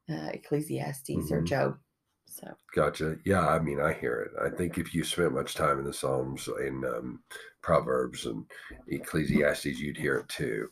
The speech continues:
Speaker 2: People, people, if you are, if you're out there listening and you're spending time in those, I think you'll hear it too. Um, yeah, this just sounds like wisdom literature, like more wisdom literature than a lot of Psalms we might read.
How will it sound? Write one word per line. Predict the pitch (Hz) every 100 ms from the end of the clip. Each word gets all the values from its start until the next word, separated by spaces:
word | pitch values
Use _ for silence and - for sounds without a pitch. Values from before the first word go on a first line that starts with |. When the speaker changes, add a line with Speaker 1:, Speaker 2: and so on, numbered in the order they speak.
| _
Speaker 2:
People, | 85 - 67 -
people, | - 73 - 64 55
if | 64 -
you | 65
are, | 62
if | 67 -
you're | 64
out | 67 67
there | 65
listening | 69 - 58 57 62
and | 62
you're | 60
spending | - 73 65 64
time | - 71 65
in | 62
those, | 57 57 65
I | 64
think | 69 64
you'll | 64 -
hear | 58 -
it | -
too. | 64 57 - - - - - -
Um, | 67 62 55 - -
yeah, | 71 60
this | - -
just | - 95 -
sounds | 80 71
like | 71 -
wisdom | 67 64 - - 55
literature, | 52 - 67
like | 67 60 76
more | 78 76 69
wisdom | 69 80 73 60 57
literature | 58 60 - 55
than | 53 60
a |
lot | 58 57 55
of | - _
Psalms | - - 62 57 -
we | 62
might | 60 50 62
read. | 57